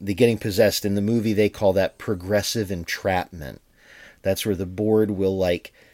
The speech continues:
uh, tell you things, like, true things, and, and you'll start to, like, it'll, it'll tell you, like, good things are gonna happen, and then they come true.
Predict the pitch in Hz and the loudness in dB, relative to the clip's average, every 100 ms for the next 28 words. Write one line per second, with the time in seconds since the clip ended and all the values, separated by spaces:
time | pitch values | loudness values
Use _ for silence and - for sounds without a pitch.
0 | _ _ _ 92 90 85 - - 127 131 | _ _ _ -2 0 0 -4 -2 4 6
1 | 135 117 113 107 104 101 101 - - 104 | 6 2 0 2 2 0 -2 -6 -4 0
2 | 98 98 95 90 - - 95 87 - - | 0 -2 -4 -4 -6 -8 -4 -4 -4 -6
3 | 123 123 120 - 101 92 92 90 - - | 0 0 0 0 0 0 -4 -6 -6 -8
4 | - - - - 98 92 90 90 - 107 | -12 -20 -18 -6 -4 -2 -4 -6 -8 -8
5 | 90 90 87 92 - 113 104 - 98 90 | -6 -6 -6 -6 -4 -2 -2 -2 -2 0
6 | 78 90 - - 92 87 85 - _ _ | -2 -4 -4 -6 -4 -4 -6 -12 _ _
7 | - 104 95 - 127 120 110 107 104 98 | -6 -2 -2 -4 2 2 2 0 0 0
8 | 80 85 117 - 117 117 113 104 101 95 | -2 -2 -4 -2 -2 -2 -2 0 0 0
9 | 123 110 107 110 101 90 90 90 95 95 | -2 -2 -2 -2 -2 -4 -4 -6 -6 -8
10 | 90 - 120 107 101 95 | -6 -6 -2 0 2 0